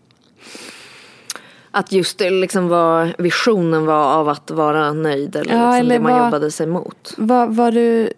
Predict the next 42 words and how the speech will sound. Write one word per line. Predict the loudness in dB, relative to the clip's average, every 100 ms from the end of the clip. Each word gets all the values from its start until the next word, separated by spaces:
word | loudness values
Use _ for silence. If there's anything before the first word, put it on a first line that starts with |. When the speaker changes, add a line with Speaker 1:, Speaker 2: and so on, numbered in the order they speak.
| _ -6
Speaker 2:
vad | -2 0
du | 0
tänker | -2 -2 0 -2 -4 _ -4 0 0
eller | 0
känner | 0 0 2 2 0
att | -2
här | -2 0 2 2 0
vill | -2 -2
jag | 0 2
landa | 2 2 0 0 0
när | 2 0 2 0 0
jag | -2
hittar | -6 -14 -20 _ -4 -2
det | -2
där. | -2
Speaker 1:
Mm, | 0 0 0 -4 -12 _ -10
just | -4 -4 -2
nu. | -2 -2 -4 -8 -4
Speaker 2:
Ja. | 0 0 -2 -6 -14 -20 -20 -20 -20 -20 -20 _
Speaker 1:
Ja, | 0 2 2 2
och | 0
just | 0 -2 0
nu | 2 2 0
så | -2
ser | 0 0
den | 0
ju | 0
annorlunda | 0 0 0 0 2 2 2 2
ut | 0 -2 -4
mot | -4 -2
vad | -2
den | -2
kanske | -2 0
gjorde | 0 0 0 -2
förut. | 0 0 2 0 -2 -4
För | -8 -4
då | 0 0 0
var | 2 2 2
verkligen | 0 -2 -4 -4 -2
jobb | 0 -2 -2 -6
min | -4 -4
enda... | -4 -4 -4 -6 -2 -2 -4